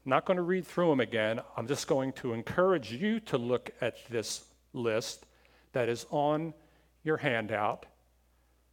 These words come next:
Look at those. Think about how they may play out in your life to reach out to someone who is grieving. And really, in summary,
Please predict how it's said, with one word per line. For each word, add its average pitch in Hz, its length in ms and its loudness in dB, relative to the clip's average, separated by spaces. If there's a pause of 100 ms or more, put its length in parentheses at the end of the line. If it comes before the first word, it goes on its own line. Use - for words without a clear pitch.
(180)
Look 190 300 0
at - 160 2
those. 110 600 0 (320)
Think 226 280 2
about 135 320 4
how 135 320 4
they 131 240 2
may 135 520 2 (1500)
play 185 280 8
out 185 200 8
in 175 100 4
your 165 160 4
life 170 580 2 (720)
to 143 120 -8
reach 165 260 0
out 175 220 6
to 143 80 -2
someone 110 580 0 (240)
who 151 220 4
is 135 180 4
grieving. 120 540 -2 (3750)
And 143 160 2
really, 160 320 8
in 139 80 4
summary, 156 720 4